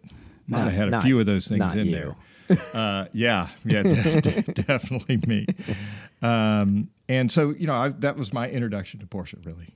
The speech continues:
Speaker 2: You know,
Speaker 1: Mm-hmm.
Speaker 2: it was, it was Dad telling this great story about sliding a car and so on. And we, we
Speaker 1: How old
Speaker 2: obviously
Speaker 1: were you
Speaker 2: didn't
Speaker 1: around that time frame?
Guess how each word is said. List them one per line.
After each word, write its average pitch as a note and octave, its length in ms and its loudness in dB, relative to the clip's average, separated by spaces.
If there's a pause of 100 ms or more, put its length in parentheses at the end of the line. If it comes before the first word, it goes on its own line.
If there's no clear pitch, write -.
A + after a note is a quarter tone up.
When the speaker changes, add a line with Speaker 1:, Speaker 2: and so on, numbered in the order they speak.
Speaker 2:
You G#2 140 -4
know, E2+ 80 -4
Speaker 1:
Mm-hmm. G2+ 100 -2
Speaker 2:
it A2 40 -2
was, F#2+ 300 -4
it G#2+ 140 -6
was A2+ 140 -14 (140)
Dad F#2 360 -6
telling F#2+ 280 -4
this F#2 140 -6
great G#2 300 -10
story F#2+ 420 -6
about F#2 240 -12
sliding F#2+ 440 -8
a G2 60 -6
car F2+ 420 -8
and F#2+ 160 -6
so A2 220 -4
on. F2+ 240 -8
And - 180 -12
we, C3+ 220 -4 (120)
we - 160 -14 (240)
Speaker 1:
How C3+ 120 2
old D3+ 100 4
Speaker 2:
obviously B2+ 240 4
Speaker 1:
were G#2 60 4
you G2+ 60 4
Speaker 2:
didn't G2 140 4
Speaker 1:
around F#2 240 2
that E2+ 160 -4
time E2+ 180 -4
frame? E2 360 -6